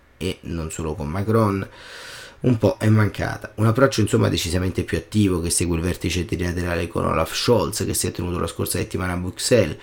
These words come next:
Sul tavolo ovviamente c'è il delicatissimo dossier sul conflitto in Ucraina e le prossime misure di sostegno a Kiev dopo il via libera dell'Unione Europea al sesto pacchetto di sanzioni.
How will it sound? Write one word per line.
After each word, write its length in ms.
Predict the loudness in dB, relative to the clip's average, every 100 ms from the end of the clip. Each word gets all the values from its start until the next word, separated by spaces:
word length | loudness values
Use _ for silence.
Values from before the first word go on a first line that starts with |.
| -16 -16
Sul 180 | -2 4
tavolo 220 | 8 10
ovviamente 380 | 10 6 4 2
c'è 100 | -2
il 80 | -2
delicatissimo 1080 | -2 -4 -8 -10 -8 -2 2 2 2 0 -2
dossier 360 | -4 2 2
sul 180 | 2 -2
conflitto 460 | -2 -2 -2 0 2
in 80 |
Ucraina 440 | 2 4 4 4 0 -8 -16 4
e 80 | 6
le 80 |
prossime 380 | 8 6 4 2
misure 340 | 2 2 0 -2
di 80 |
sostegno 460 | -2 -2 2 2 2
a 60 | -2
Kiev 340 | -4 -2 -2
dopo 200 | -2 -4
il 60 | -2
via 160 | 0
libera 300 | 0 -2 -2
dell'Unione 400 | -2 -2 -2 -2
Europea 340 | -2 -2 -2 -4
al 80 |
sesto 260 | -4 -6 -4
pacchetto 360 | -6 -8 -6 -6
di 100 | -4
sanzioni. 580 | -4 -4 -4 -4 -6